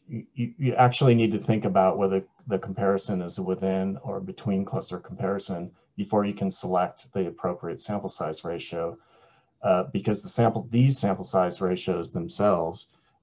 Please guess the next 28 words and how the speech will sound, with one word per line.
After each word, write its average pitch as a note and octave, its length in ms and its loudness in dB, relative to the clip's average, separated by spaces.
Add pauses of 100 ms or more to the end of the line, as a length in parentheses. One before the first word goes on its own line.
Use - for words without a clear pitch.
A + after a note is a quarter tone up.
don't G2+ 320 2
even, F2+ 640 -2 (480)
they, G#2+ 140 2
they B2 220 8
assume C#3+ 380 8
that G2+ 220 2
you've, F#2+ 260 2 (240)
uh, F#2 140 -6 (120)
already G2 300 2
have G2 240 6
that F2+ 160 0
information E2+ 880 -4 (280)
and F#2 100 0
made F#2 220 4
the F2+ 80 -4
correct E2 340 -4
decision. D#2 600 -8 (100)
It's G2 220 -10
not F2+ 260 0 (540)
a F2+ 100 -4
part F#2 280 4
of E2 100 -2
the D#2+ 80 -6
calculation D#2+ 840 -4
here. - 420 -12 (560)
Um, E2 380 -6 (720)
so, - 380 2 (1200)
um, F#2 500 0